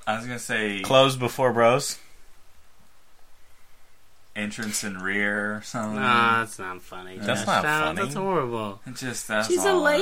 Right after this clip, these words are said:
Speaker 3: lady.
Speaker 1: come.
Speaker 2: Josh,
Speaker 3: She's
Speaker 2: that
Speaker 3: a lady.
Speaker 1: In the show, she's a lady.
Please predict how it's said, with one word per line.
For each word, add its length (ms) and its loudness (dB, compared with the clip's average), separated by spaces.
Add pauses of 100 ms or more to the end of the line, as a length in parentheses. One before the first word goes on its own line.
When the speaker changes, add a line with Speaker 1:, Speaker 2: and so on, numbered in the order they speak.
(160)
Speaker 3:
lady. 300 4
Speaker 1:
come. 280 -6
Speaker 2:
Josh, 260 6
Speaker 3:
She's 80 0
Speaker 2:
that 260 10
Speaker 3:
a 120 2
lady. 720 4
Speaker 1:
In 140 -4
the 80 -4
show, 260 0
she's 220 -6
a 60 -6
lady. 500 -4